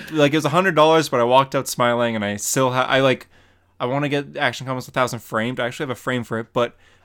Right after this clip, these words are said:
I lent my Action Comics thousand to a friend who was going to WonderCon, and he was gonna get Bendis to sign it for me, but then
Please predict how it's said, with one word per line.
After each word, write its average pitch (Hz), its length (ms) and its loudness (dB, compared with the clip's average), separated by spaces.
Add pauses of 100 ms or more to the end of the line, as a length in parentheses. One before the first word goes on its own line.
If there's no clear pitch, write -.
I 117 100 0
lent 120 420 -2
my 151 100 0
Action 131 240 -2
Comics 131 260 -8
thousand 120 280 -4
to - 100 -8
a 107 40 -8
friend 117 340 -4
who 117 40 -10
was 110 120 -8
going 117 160 -6
to 104 60 -6
WonderCon, 127 720 -8 (360)
and 117 180 -4
he 120 60 -4
was 117 100 -6
gonna 127 160 -6
get 113 160 -4
Bendis 113 340 -4
to 156 60 -12
sign 156 220 -4
it 165 80 -10
for 175 160 -10
me, 185 220 -8 (400)
but 113 120 -6
then 104 300 -6